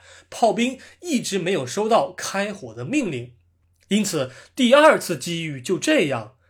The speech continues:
被错过了。不过这无伤大雅，就算香农中校并没有准确地将开火命令传达到下属的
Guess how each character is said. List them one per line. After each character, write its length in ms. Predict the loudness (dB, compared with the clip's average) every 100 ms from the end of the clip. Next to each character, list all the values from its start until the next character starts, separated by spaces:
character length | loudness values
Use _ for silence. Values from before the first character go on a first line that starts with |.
| _ _
被 240 | -4 -4
错 480 | -6 -4 2 2 0
过 220 | -6 -10
了。 160 | -14 _ _ _ _ _ _ _ _ _ _
不 100 | 0
过 320 | 2 0 -2
这 180 | -2 0
无 240 | 0 -6 -4
伤 240 | -2 -2
大 220 | -2 -4
雅， 320 | -8 -12 -14 _ -20 -20 -4
就 280 | 4 6 4
算 220 | 4 0
香 260 | 2 0 2
农 120 | 0
中 160 | 0
校 400 | 4 4 4 -2 _
并 240 | 0 2
没 140 | -2 0
有 160 | 0
准 340 | -2 -6 -6 -10
确 220 | -2 2
地 100 | 2
将 240 | 2 0
开 220 | 2 0 2
火 120 | -2
命 220 | -2 -2
令 120 | -4
传 280 | -6 -2 -2
达 200 | 2 2
到 160 | 2 0
下 340 | 0 0 0
属 180 | -2 -6
的 240 | -2 -4